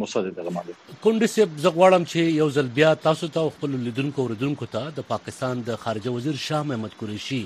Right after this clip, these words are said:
Speaker 2: هغه بیان چې څو ورځې د مخه په پارلیمان کې په دې موضوع ورکړی دی، واورم. د دې باوجود به زه غواړم چې تاسو بیا د سوال د نه وکړم چې تاسو ولې اوس هم شک م-، موجود دی. شاه محمد قریشي د پاکستان په پارلیمان کې د تقریر په وخت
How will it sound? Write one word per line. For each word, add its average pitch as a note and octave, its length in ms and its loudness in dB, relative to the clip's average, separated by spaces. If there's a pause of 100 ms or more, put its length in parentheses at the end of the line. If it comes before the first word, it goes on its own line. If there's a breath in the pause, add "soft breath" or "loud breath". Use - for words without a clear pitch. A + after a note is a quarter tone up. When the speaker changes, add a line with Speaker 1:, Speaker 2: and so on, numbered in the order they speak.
(500 loud breath)
Speaker 2:
هغه E3 240 6
بیان E3+ 180 6
چې E3 100 -6 (100)
څو F3+ 120 2
ورځې C#3+ 220 -2
د C#3+ 120 0
مخه D3 220 -2
په B2 140 -10
پارلیمان B2 400 0
کې - 160 -6
په A#2 100 -6
دې D#3 80 4 (100)
موضوع D3+ 220 2
ورکړی F3 300 0
دی، F3 160 2
واورم. F3+ 360 4
د D#3 180 -2
دې F#3+ 140 2
باوجود E3 320 0
به D3+ 140 2
زه D3 80 4 (480 loud breath)
غواړم D3 280 6
چې - 140 -14
تاسو B2+ 260 -2
بیا C3+ 140 0 (300)
د A2 100 -8
سوال C#3 240 0
د - 0 -
نه B2 100 -2
وکړم D#3 300 -2
چې C3 140 -12
تاسو B2+ 200 -2
ولې C3 220 0
اوس D3+ 200 -2
هم C3+ 100 0 (120)
شک B2+ 200 -6
م-، A2 280 -6 (220)
موجود A#2 340 -4
دی. G2 80 -6 (380 loud breath)
شاه G#3 180 4
محمد F#3+ 240 0
قریشي F3+ 320 2
د E3 140 2
پاکستان D3 420 0
په C3+ 140 -2
پارلیمان C3 480 -2
کې C3 260 -4
د G#2+ 100 -8
تقریر C3 320 -4
په A#2 140 -4
وخت - 260 -14